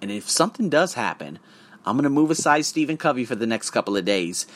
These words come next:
and you guys are gonna hear a lot. Now remember, I'm doing this in advance, because, I mean, by the time I get out there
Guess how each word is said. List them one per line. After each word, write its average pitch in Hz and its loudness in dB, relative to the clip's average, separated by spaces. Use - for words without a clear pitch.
and 87 -4
you 123 0
guys 113 2
are 107 -6
gonna 101 0
hear 98 0
a 92 2
lot. 85 -4
Now 120 4
remember, 143 2
I'm 120 4
doing 170 6
this 185 2
in 180 2
advance, 147 0
because, 127 2
I 160 6
mean, 147 2
by 156 8
the 147 -4
time 180 4
I 165 4
get 160 2
out 143 8
there 143 2